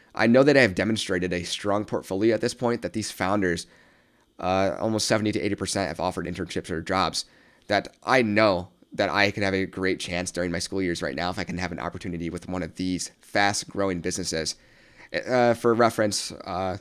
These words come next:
in my area, an internship is very generic to go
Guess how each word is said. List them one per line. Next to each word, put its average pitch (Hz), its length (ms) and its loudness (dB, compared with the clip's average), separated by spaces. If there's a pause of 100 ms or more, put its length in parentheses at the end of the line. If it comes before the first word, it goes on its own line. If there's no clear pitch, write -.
(460)
in 117 120 4
my 117 260 6
area, 113 600 4
an 104 100 -8
internship 113 480 -2
is 87 120 -6
very 95 260 0
generic 87 520 -4
to 90 260 -4
go 90 400 -2